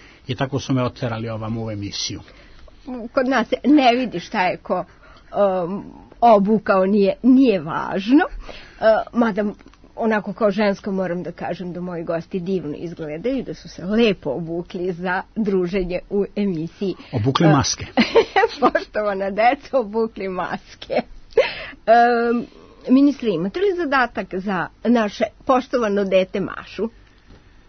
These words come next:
Speaker 1: Za Mašu zadatak? Onaj što zove-, što ga zovemo situacija?
Speaker 2: Da, onaj za razmišljanje.
Speaker 1: Mašo, od ovog zadatka neće te ni medved spasiti, iako ga nisi, nisi povela.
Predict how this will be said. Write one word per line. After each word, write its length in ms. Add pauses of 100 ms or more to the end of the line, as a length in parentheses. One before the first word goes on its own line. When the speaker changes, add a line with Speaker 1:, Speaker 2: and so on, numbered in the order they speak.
(340)
Speaker 1:
Za 220
Mašu 420
zadatak? 800 (600)
Onaj 220
što 160
zove-, 260
što 180
ga 200
zovemo 300
situacija? 640
Speaker 2:
Da, 400
onaj 240
za 140
razmišljanje. 840 (800)
Speaker 1:
Mašo, 640 (300)
od 200
ovog 220
zadatka 500
neće 340
te 80
ni 100
medved 380
spasiti, 720 (100)
iako 380
ga 120
nisi, 400 (120)
nisi 360
povela. 540